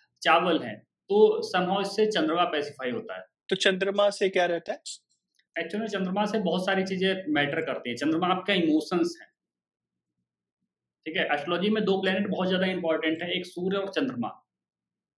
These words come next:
Speaker 1: और सूर्य पिता का कारक है, चंद्रमा माँ का कारक है।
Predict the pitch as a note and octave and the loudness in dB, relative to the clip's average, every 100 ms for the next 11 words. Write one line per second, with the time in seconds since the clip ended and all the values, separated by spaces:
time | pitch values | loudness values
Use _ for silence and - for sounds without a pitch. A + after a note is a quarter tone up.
0 | _ _ _ _ _ _ _ _ - F#3 | _ _ _ _ _ _ _ _ 0 2
1 | A3+ A3+ F#3+ G#3 A3 - D#3 F3 F#3+ F#3 | 2 0 2 4 4 4 4 4 4 2
2 | F#3 F#3+ G3+ G3 D#3+ D3+ F3+ D3+ B2 B2 | 0 -2 -4 -4 -2 -2 0 0 0 0
3 | C3+ B2 B2 A#2+ A#2+ A#2 - | 0 0 -2 -2 -6 -14 -16